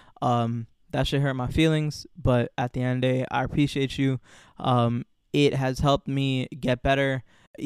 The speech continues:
At the end of the day, he was trying to, you know, hurt my massive male ego,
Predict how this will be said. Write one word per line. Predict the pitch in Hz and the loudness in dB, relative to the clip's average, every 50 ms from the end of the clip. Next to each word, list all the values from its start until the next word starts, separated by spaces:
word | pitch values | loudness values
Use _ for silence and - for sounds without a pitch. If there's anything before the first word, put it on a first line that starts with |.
| 151 - | 2 6
At | 151 147 139 | 6 6 6
the | 139 143 | 6 4
end | 143 | 4
of | 139 139 | 6 6
the | 139 | 6
day, | 135 | 6
he | 139 | 6
was | 143 139 139 135 - - - - | 4 4 2 0 -4 -8 -12 -14
trying | - - 139 135 131 131 123 | -6 -2 -2 -2 0 -2 -4
to, | - 147 131 127 123 120 - - - - - _ _ | -4 -2 0 0 -2 -2 -6 -10 -20 -20 -20 _ _
you | 135 135 | -6 -2
know, | 131 123 120 117 120 117 - - - _ | -2 0 0 -2 -4 -6 -10 -14 -16 _
hurt | 92 82 - 123 110 143 151 143 139 - - - | -10 -8 -6 -6 0 2 2 2 2 0 -2 -4
my | 143 139 127 127 123 120 117 120 123 123 - - - - - - - - - - - - | -2 0 2 2 2 2 0 -2 -6 -8 -12 -16 -20 -20 -20 -20 -20 -20 -20 -20 -20 -20
massive | - - - 127 127 127 127 127 127 - - 135 127 117 120 | -16 -12 -10 -6 -4 -2 -2 -2 -2 -4 -6 -6 -6 -4 -4
male | 127 127 127 127 123 123 | -2 -2 -2 0 -2 -2
ego, | - 139 131 120 135 127 123 120 120 117 113 | -4 -4 -6 -4 -4 -2 -2 -2 -2 -4 -6